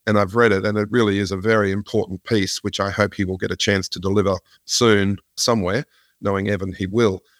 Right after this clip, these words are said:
But what he's done is he's looked at the events of both of those buildings. Of course, in Grenfell, seventy-two died.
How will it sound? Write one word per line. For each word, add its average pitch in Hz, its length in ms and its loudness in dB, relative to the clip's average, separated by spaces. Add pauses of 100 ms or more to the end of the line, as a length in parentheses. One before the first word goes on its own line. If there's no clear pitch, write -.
(340)
But 123 180 0
what 196 140 4
he's 165 320 0
done 127 300 4
is 107 120 -2
he's 123 280 -2
looked 190 180 -4
at 117 120 -6
the 113 100 2
events 120 400 2
of 101 180 -6
both 127 240 2
of 120 80 -4
those 95 240 0
buildings. 101 460 -4
Of 113 80 -8
course, 113 240 -2
in 104 100 -2
Grenfell, 110 560 0
seventy-two 107 800 -2
died. 104 420 2